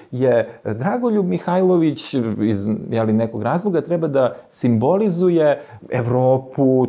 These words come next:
tu, ne znam, demokratiju, taj zapad. Dakle, sa jedne strane, e, je Dragoljub Mihajlović simbol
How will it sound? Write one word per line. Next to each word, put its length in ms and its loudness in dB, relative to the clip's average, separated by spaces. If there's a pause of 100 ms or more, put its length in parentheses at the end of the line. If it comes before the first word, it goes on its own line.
tu, 180 0
ne 180 0
znam, 420 -2
demokratiju, 680 0
taj 220 0
zapad. 680 0 (280)
Dakle, 380 -2
sa 120 -2
jedne 260 0
strane, 420 -2
e, 80 -2 (520)
je 260 2
Dragoljub 460 0
Mihajlović 640 0
simbol 500 2